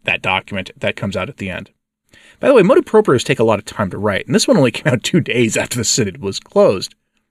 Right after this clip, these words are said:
That should be food for thought. Let me know your thoughts on all this in the comments, please.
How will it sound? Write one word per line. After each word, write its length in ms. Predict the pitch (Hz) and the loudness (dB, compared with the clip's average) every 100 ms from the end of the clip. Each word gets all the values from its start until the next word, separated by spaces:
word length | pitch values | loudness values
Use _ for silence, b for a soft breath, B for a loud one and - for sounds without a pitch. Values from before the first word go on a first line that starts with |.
| _ b b b | _ b b b
That 140 | - | -4
should 200 | - 285 | 2 4
be 100 | 294 | 4
food 220 | 196 240 | 4 2
for 100 | 214 | 4
thought. 320 | 196 247 - - _ _ B B B B | 2 2 0 -4 _ _ B B B B
Let 80 | 427 | 2
me 60 | |
know 80 | 359 | 6
your 120 | 269 | 4
thoughts 240 | 220 254 226 | 6 4 4
on 80 | |
all 100 | 165 | 2
this 260 | 117 104 - | 4 0 0
in 140 | 240 | -4
the 60 | 202 | -2
comments, 360 | 240 220 135 - | 2 2 2 -2
please. 320 | - - | -8 -10